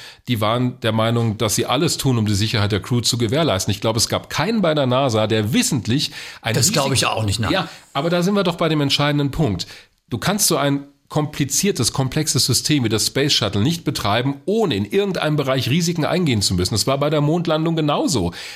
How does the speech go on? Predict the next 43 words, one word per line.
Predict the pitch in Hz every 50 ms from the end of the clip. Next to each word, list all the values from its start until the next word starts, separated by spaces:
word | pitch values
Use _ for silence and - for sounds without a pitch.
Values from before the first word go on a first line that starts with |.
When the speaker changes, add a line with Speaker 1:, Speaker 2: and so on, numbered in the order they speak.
| - - -
Speaker 1:
Also | 131 131 139
die | 139 143
Chance, | - - 147 180 196 170 180
dass | 147 139 -
Apollo | 139 131 - - 156 156 147
elf | 131 139 170 170 -
abgestürzt | - 160 170 - - 185 - - - 160 147 131 - - - 127
wäre, | 120 123 127 120 120 104 - - - _ _ _ -
die | 143 123
hat | 139 147 - -
durchaus | 160 165 165 - 135 131 120 -
bestanden. | - - - - 139 180 196 160 120 98 - - - - _ - -
Beim | 131 131 131
Space | 127 - - 135 175 170
Shuttle | - 165 156 156 156 123
können | - - 139 147 160 156
auch, | - 135 143 131 123 - _ _ _ _ _ _ _
hätten | - 123 - - 143 127
die | 123 98
Haupttriebwerke | - 131 214 - - - - 151 127 - 113 101 92 - 104
versagen | 92 104 98 90 95 90 95 95
können. | 107 107 120
Die | 143 151
sind | 160 160
übrigens | 156 - 156 156 135 - -
wesentlich | 131 151 202 175 175 175 165 165 -
komplizierter, | - 165 160 165 165 139 - - 175 220 254 247 135 110 95 - - - - - _ _ _ _ -
die | 123
ganze | 117 127 123 143 131 - 139 131 123
Mechanik. | 127 131 123 - 156 151 165 156 127 - 127
Und | 123 113 120
man | 113 113
hat | 131 135 -
auch | 113 104 113
erst | 120 120 -
vermutet, | - 127 117 113 117 117 110 104
dass | 101 98 - -
die | 190 233
vielleicht | - - 127 107 95 95 - -
das | 104 95 -
Problem | - - 95 92 95 95 95 98 104
waren, | 127 160 143
weil | 107 98 107 143